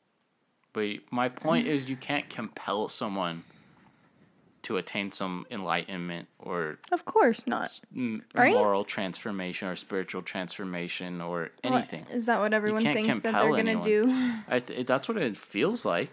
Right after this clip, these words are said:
Speaker 1: It
Speaker 2: Yeah.
Speaker 1: feels like everyone thinks they're right and they're gonna force everyone to do what they think is right because they're right.
Speaker 2: Mm-hmm.
Speaker 1: That's what it feels, that's what the environment feels like right now
Speaker 2: Mm-hmm.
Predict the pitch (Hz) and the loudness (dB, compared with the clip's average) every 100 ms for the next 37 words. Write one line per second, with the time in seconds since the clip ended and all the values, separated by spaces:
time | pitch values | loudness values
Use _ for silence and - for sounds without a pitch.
0 | - 254 233 226 143 139 131 - 110 120 | 2 4 6 6 6 6 2 2 2 2
1 | 127 127 127 - 120 113 107 104 113 113 | 0 0 -2 0 2 4 6 6 4 0
2 | 107 104 - 110 113 - - 98 104 101 | 0 -2 -2 0 2 0 -2 -2 0 0
3 | 98 98 107 101 101 98 98 92 107 101 | 0 -2 -6 -2 0 2 0 0 2 0
4 | 110 90 82 90 92 82 82 95 98 90 | 0 -6 -6 -6 -2 -4 -4 -4 -4 -2
5 | 98 82 87 73 - _ _ 262 220 233 | 0 0 0 -2 -4 _ _ -2 0 0
6 | 220 220 - _ _ _ _ _ _ _ | 0 -4 -10 _ _ _ _ _ _ _
7 | _ _ _ _ _ - _ - 107 - | _ _ _ _ _ -20 _ -4 -2 0
8 | 120 - 98 98 85 107 - 117 101 92 | 0 0 0 0 0 0 0 0 2 2
9 | 92 87 82 101 87 - - 92 90 90 | 2 0 -2 -2 -2 -6 -8 -8 -4 2
10 | 262 226 240 254 262 | 6 8 8 8 6